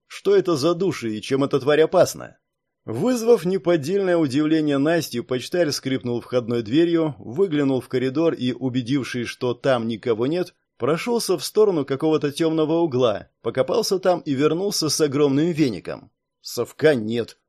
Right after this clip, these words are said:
пробормотал он, щелкая зажигалкой, запалив лучину. В комнате стало заметно светлее, и весь чудовищный разгром предстал перед ними как на ладони. Девочка с интересом наблюдала за почтарем,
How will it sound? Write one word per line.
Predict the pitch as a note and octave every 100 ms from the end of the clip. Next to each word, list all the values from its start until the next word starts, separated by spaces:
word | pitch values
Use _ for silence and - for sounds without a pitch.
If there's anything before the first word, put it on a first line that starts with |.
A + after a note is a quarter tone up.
| _ -
пробормотал | D#3+ A3 A#3 A3+ G#3+ G#3 G#3 D3+
он, | E3 D3
щелкая | - D3 C#3+ C3+ B2+
зажигалкой, | B2 A2+ A#2+ D3+ D3 C3
запалив | B2 A2 C3 C#3+ C3+ A#2
лучину. | B2+ D3 G2+ C2 G1+ - _ _ _ _ _
В | - -
комнате | G#3 B3 C4 A#3+ A#3+
стало | - E3+ G#3+
заметно | D3+ D3+ B2+ B2 C3+
светлее, | C3 C#3 A2+ G2 E2 - - -
и | B2
весь | G3 G#3
чудовищный | - C#3 D3+ C#3 B2+ B2+
разгром | B2 B2+ A2+ C#3+ D#3 A#2
предстал | - C3 - G3+ F#3+
перед | C#3+ C#3 A2+
ними | E3 F3 D3
как | - E3 G3
на | C3 C3
ладони. | B2+ A2 G#2+ D#2 - _ _ _ _ _ A#2
Девочка | A2+ A#3 B3 - A3
с | F3
интересом | D#3+ C3 E3 A3 G3 D#3+
наблюдала | C#3 C3+ C#3 D#3 C#3
за | C3
почтарем, | B2+ C3 - C3 D3 D#3+